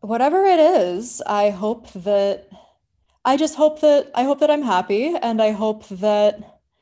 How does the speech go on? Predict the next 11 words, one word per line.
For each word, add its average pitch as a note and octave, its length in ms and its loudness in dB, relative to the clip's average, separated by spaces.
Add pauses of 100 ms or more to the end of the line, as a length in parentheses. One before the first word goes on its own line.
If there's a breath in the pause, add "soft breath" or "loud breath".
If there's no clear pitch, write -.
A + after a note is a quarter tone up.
(180)
I'm A3 200 0
as A3 160 -4
fulfilled A3 440 -4
as G#3+ 100 -6
I A#3 80 2
am A3+ 280 -2
now. A3 600 -6
I G3 640 -6 (840)
certainly G#3+ 580 -4
don't G3 260 -6
see F3+ 760 -6